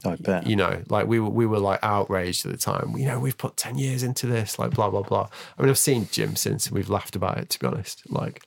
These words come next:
Speaker 2: um, and I've apologised to him as well. Because, not for that, 'cause I didn't
Speaker 1: Yeah.
Speaker 2: think I should have had to apologise for that, but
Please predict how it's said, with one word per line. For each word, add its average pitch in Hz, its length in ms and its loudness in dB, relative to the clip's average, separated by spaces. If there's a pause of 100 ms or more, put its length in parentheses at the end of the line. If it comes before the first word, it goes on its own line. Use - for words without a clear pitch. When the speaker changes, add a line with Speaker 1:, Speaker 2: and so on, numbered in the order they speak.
Speaker 2:
um, 127 240 -4 (480)
and 123 100 4
I've 104 140 0
apologised 98 600 0
to 107 40 -2
him 98 100 -2
as 98 120 -4
well. 98 340 0
Because, 123 220 0
not 147 200 6
for 123 120 -2
that, 107 320 0
'cause 101 160 -4
I - 20 -2
didn't 110 240 0
Speaker 1:
Yeah. 101 80 6
Speaker 2:
think 101 180 0
I 98 40 2
should 107 200 0
have 95 160 -4
had 101 180 -2
to 107 100 -2
apologise 101 420 -2
for - 60 0
that, - 160 0
but - 160 0